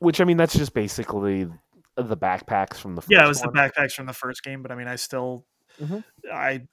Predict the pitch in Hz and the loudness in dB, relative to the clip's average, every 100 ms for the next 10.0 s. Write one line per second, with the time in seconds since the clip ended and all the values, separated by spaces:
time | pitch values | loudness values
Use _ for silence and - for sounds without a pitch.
0 | - 131 127 - 135 135 131 127 120 120 | -4 -2 -2 -4 -2 -2 -2 -2 0 0
1 | 131 - _ - 120 117 110 110 117 - | -2 -6 _ -10 -6 -6 -8 -12 -16 -18
2 | 78 151 147 147 147 147 147 151 - 165 | -6 -2 2 4 6 6 4 0 0 2
3 | 156 143 139 143 139 135 143 139 131 147 | 4 2 0 2 0 0 -2 -2 -4 2
4 | 143 147 131 123 139 - 156 131 120 123 | 2 4 2 2 2 -2 -6 -6 -4 -2
5 | 127 - 143 139 127 123 135 135 131 127 | 0 -2 -4 -6 -4 0 2 2 -4 -8
6 | 120 131 127 120 120 123 120 127 - 120 | -6 -6 -4 -6 -4 -4 -4 -4 -6 -8
7 | 120 123 - 135 123 - - 123 123 120 | -8 -8 -6 -4 -4 -6 -10 -6 -6 -6
8 | 117 113 117 113 117 120 120 120 117 120 | -8 -10 -10 -8 -8 -6 -6 -6 -4 -4
9 | 117 - 127 - 123 - 123 117 - - | -2 -2 -4 -4 -8 -8 -8 -8 -8 -10